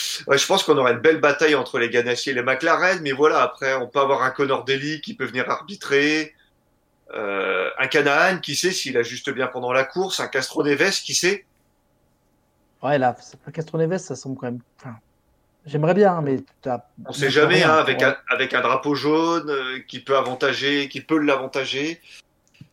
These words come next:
Speaker 1: Tu sais, quand tu vois Dixon qui se met hors course l'an dernier, il est au premier drapeau jaune parce qu'il n'est pas rentré et qu'il tombe en panne d'essence, lui et Rossi, qui sont tous les deux à un tour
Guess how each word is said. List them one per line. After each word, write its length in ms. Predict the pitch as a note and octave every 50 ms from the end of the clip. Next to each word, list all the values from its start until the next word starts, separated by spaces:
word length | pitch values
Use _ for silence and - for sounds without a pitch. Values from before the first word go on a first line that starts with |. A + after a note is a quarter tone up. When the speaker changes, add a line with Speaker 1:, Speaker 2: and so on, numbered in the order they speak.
| _ _ _ _ _ _ _ _ _ _ _ _
Speaker 1:
Tu 80 | -
sais, 60 | D#3
quand 120 | - C#3 B2+
tu 140 | A#2+ - A2
vois 100 | A#2+ A2+
Dixon 400 | - - - - - D#3+ D3+ D3
qui 120 | - C3
se 120 | A2+ - A#2+
met 60 | A#2+
hors 160 | A#2+ A#2 -
course 240 | - C#3+ C#3+ C#3+ -
l'an 140 | C3+ B2+ A2
dernier, 340 | A#2 A#2+ A2+ A#2+ C3+ D3 D3
il 60 | C3+
est 20 |
au 80 | B2 A#2
premier 320 | G#2 - - A#2+ A#2+ B2+
drapeau 340 | B2 - A2+ A#2+ - - B2+
jaune 300 | A#2 B2+ D3 D#3+ D3+ C#3
parce 240 | - A#2+ G#2+ - -
qu'il 200 | - - A2+ G#2
n'est 100 | A2+ A2+
pas 100 | - C3
rentré 440 | A#2+ A#2 B2+ B2+ - - C#3+ D3+ D3
et 40 |
qu'il 140 | C#3+ - A#2+
tombe 180 | - A2+ A#2 A#2
en 80 | A#2
panne 220 | A#2 B2+ B2 A#2+ A2+
d'essence, 480 | B2+ B2 A#2 - C#3+ C#3+ C#3 - -
lui 140 | - A#2+ B2
et 20 | B2
Rossi, 400 | A2+ A#2+ C3 B2 - - E3 D3+
qui 120 | - C#3+
sont 140 | - - A#2
tous 140 | - - C3
les 120 | B2+ B2
deux 220 | - A#2+ C#3 C3+
à 140 | C3+ B2 B2
un 80 | B2+ C3+
tour 420 | C3+ - - D3+ C#3 - - -